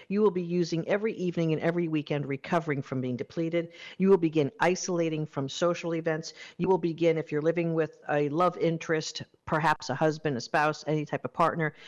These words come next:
you're gonna start to distance yourself from that person because they don't wanna keep hearing how miserable you are,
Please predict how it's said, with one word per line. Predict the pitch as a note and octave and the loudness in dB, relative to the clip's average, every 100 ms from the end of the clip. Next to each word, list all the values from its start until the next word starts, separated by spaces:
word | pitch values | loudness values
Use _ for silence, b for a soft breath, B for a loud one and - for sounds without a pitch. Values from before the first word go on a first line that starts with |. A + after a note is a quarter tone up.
| B - | B 0
you're | F3+ | 2
gonna | E3+ D3+ | 4 0
start | - D3+ D3+ | 0 0 0
to | C#3 | -4
distance | - D#3 - E3 D#3 | 0 0 0 -4 -2
yourself | E3 D#3 D#3+ D3 | -2 0 0 0
from | D#3+ D3 | 0 0
that | D3 - | -2 0
person | D3+ D3 C#3+ | -2 0 -6
because | C#3+ D3 C3+ | -4 -4 0
they | C#3 | 2
don't | E3 C3+ | 2 -2
wanna | B2+ A#2+ | -4 -4
keep | - C3+ | -6 -8
hearing | - C3 B2 | -4 -2 0
how | C3 | -2
miserable | A#2 A#2+ B2 A#2 A2+ | -2 -2 -4 -4 -2
you | A2+ A#2 | 2 2
are, | D#3+ | 0